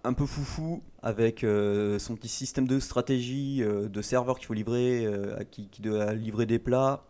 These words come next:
avec un petit côté R P G, des barres de vie, croyez-moi, je pense que ça peut le faire. Un autre jeu, alors là, exceptionnellement, c'est un free-to-play. Vous savez, je suis pas très fan, mais bon,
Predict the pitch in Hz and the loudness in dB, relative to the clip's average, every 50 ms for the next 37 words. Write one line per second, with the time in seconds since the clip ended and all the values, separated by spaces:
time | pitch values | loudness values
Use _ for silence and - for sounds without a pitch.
0 | - - - 107 107 - 113 - - - - 123 - 120 120 - - - 120 110 | -14 -8 -6 -6 -4 -2 -4 -4 -4 -2 -2 -2 2 2 0 0 0 -2 -4 -2
1 | 104 117 123 120 117 104 104 107 104 101 101 110 120 - - - - - - - | 0 0 2 2 2 2 2 2 2 0 -2 -4 -6 -6 -8 -12 -18 -20 -8 -4
2 | 123 117 113 117 120 131 131 - - 135 135 135 - - 131 135 - - - 131 | 0 0 2 2 2 2 0 -2 -2 -2 -2 -2 0 0 2 0 2 0 -2 -2
3 | - 131 - - 98 98 90 - - _ _ _ - - - - - - _ _ | -2 -2 -2 -2 -2 -4 -4 -4 -8 _ _ _ -20 -20 -20 -20 -20 -20 _ _
4 | _ - _ _ - - - - _ _ 131 131 139 139 113 104 110 120 135 135 | _ -20 _ _ -20 -20 -20 -20 _ _ 2 4 4 4 4 4 6 6 6 6
5 | - 107 107 110 110 110 117 131 135 - - 123 - - 113 117 127 143 - - | 6 4 4 4 6 6 6 6 6 2 -2 -2 0 2 2 2 2 2 0 -2
6 | 120 107 - - 120 - 120 - 107 110 110 123 - - - - - - - - | -4 -4 -4 -6 -6 -6 -6 -2 0 2 2 0 0 -4 -14 -20 -20 -20 -20 -18
7 | - - 101 - - 101 110 120 - - - - 104 - - 113 - - 120 113 | -14 -10 -6 -2 0 2 4 2 2 2 0 -2 -2 0 0 -2 2 6 8 8
8 | 120 135 - - - - - - - - - - - - _ - 110 120 135 143 | 8 8 6 0 -8 -20 -20 -20 -20 -20 -20 -20 -20 -14 _ 0 4 6 8 8
9 | 151 151 - - - - - - _ _ - 110 110 110 - | 6 4 0 -8 -20 -20 -20 -20 _ _ -2 0 0 0 0